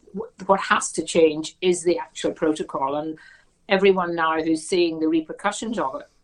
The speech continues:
even if we fix some of those things, and some probably will get fixed,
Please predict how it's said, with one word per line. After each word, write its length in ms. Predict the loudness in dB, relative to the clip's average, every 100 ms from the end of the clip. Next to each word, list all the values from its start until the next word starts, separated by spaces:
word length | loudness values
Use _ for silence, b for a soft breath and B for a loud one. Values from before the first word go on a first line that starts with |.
| _ -18 -6
even 320 | -4 -2 -4
if 120 | -2
we 120 | -2
fix 400 | -2 -4 -6 -6
some 200 | -4 -2
of 120 | -2 0
those 240 | 0 0
things, 340 | -8 -12 -8
and 120 | -2 0
some 340 | 2 2 -2 -8 -2
probably 400 | 0 2 4 4
will 220 | 4 2
get 260 | 0 -4 -10
fixed, 360 | -14 -14 -16